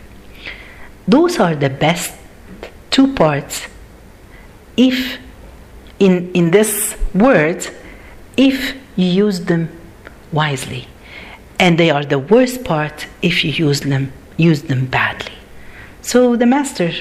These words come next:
was happy, and then he told him, "You know what? You're a wise man. Go, you are free." Then Luqman decided to leave Egypt and go towards Palestine, where at that time Prophet Dawood was there. He was the king and he was the prophet.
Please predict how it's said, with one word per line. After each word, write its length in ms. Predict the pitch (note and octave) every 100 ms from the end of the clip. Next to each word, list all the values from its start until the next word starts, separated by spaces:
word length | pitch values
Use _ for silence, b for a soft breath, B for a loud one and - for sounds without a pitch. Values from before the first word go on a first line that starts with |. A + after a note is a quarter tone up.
| -
was 160 | D3+ D3
happy, 380 | - D#3+ D#3 C3
and 160 | C3 C3+
then 160 | B2+
he 120 | A#2+
told 280 | C3 C#3 B2+
him, 160 | C3+ D#3
"You 120 | G3
know 140 | G3
what? 380 | G3+ G#3 G#3+ - - - C4+
You're 180 | D4
a 60 | F3+
wise 320 | C#3+ C#3+ C3
man. 320 | C3 B2 A#2+ -
Go, 240 | F3 -
you 120 | G3+ G3
are 100 | E3
free." 300 | - A2+ G2 - - B B B B B G#3
Then 480 | B3+ D#4+ - -
Luqman 480 | - F#3 F#3+ B3+ E4+
decided 480 | B3+ - F3 E3+ -
to 100 | D3
leave 300 | D3 C#3+ -
Egypt 340 | F3 F3 C#3
and 140 | C3 B2+
go 180 | C#3+ C#3
towards 460 | - C3+ B2+ -
Palestine, 720 | - D3 A#2+ - - - - - - B B B B
where 240 | E3 D3+
at 160 | C#3 C3+
that 240 | G3+ A#3
time 420 | - F#3+ F3 F3 F3
Prophet 360 | D3+ - C#3
Dawood 640 | C3+ C3 B2+ C3 B2+ B2+ - B B B -
was 340 | C3 C3 - - -
there. 360 | C3+ D3 B2 - - - B B B
He 120 | B2+ B2
was 220 | A2 -
the 80 | -
king 420 | - A3 A#3 A#3
and 120 | G3+
he 140 | G#3+ G#3+
was 240 | G3 F#3
the 80 | G#3+
prophet. 480 | - E3+ B2 -